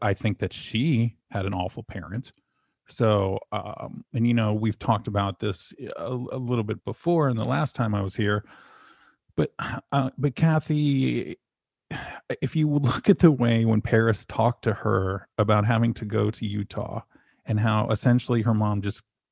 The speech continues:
you know, for, you know, kidnapped, uh, helped to kidnap, um, her child and just seemingly has no regrets about it. And it's just, this is kind of like Kathy's redemption. "Oh, I get to be on Real Housewives.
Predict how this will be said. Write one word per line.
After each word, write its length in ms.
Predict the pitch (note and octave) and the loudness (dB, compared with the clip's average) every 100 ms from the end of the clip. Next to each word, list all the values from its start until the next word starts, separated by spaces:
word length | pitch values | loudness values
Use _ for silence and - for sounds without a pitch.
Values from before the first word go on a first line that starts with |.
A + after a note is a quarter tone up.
| _ - | _ -10
you 140 | C#3 | -8
know, 120 | - | -6
for, 440 | - - B2+ C3 B2 | -10 -6 0 0 0
you 140 | A#2+ | -2
know, 340 | A2+ G#2 G#2+ - _ _ _ _ _ _ | -2 -4 -10 -12 _ _ _ _ _ _
kidnapped, 560 | - E3 C#3 G#2+ A2 - | 2 4 4 2 0 -4
uh, 80 | B2 - A#2 - | -8 -6 -8 -6
helped 220 | C3+ C#3+ | -4 -4
to 80 | B2 | -6
kidnap, 640 | - - D3+ G#2 G2 G#2+ - - - _ _ _ - | -4 -2 0 -2 -4 -8 -14 -20 -20 _ _ _ -8
um, 360 | A2 G#2 G2+ G2 | -4 -2 -4 -2
her 120 | A#2 | -4
child 600 | - B2+ D3 G#2+ G2 - - _ - | -2 0 2 2 0 -4 -20 _ 0
and 240 | C3 D3 | 2 2
just 200 | C3+ E3 _ - | 0 -2 _ -14
seemingly 540 | - F3+ G3 F3+ E3+ | 0 4 6 6 6
has 220 | D#3 D3 | 4 4
no 100 | C#3 | 6
regrets 420 | B2 A2 G#2+ G#2 | 4 4 2 0
about 240 | - - - | -4 -8 -8
it. 400 | - _ _ _ _ _ _ - | -12 _ _ _ _ _ _ -4
And 540 | B2+ B2+ B2 B2 A#2+ - | 0 2 4 2 2 -2
it's 220 | - A#2+ - | -4 -4 -2
just, 280 | C#3+ - _ _ - | -4 -4 _ _ -8
this 280 | B2 C#3+ D3+ | -2 0 -2
is 100 | - | 0
kind 180 | D3 | 4
of 80 | B2+ | 6
like 140 | A#2+ - | 4 2
Kathy's 480 | - C3 B2+ A#2+ | 2 2 4 4
redemption. 640 | A2+ G#2+ A2+ B2 A2+ - - | 4 4 6 4 4 -4 -4
"Oh, 180 | - A#2 | 2 2
I 100 | G2+ | 2
get 200 | G#2+ - | -2 -6
to 60 | G#2+ | 0
be 180 | A2+ | 2
on 100 | A2 | 4
Real 180 | G#2+ A2 | 4 2
Housewives. 500 | A2 A2 G#2+ A2 G#2 | 4 2 4 2 2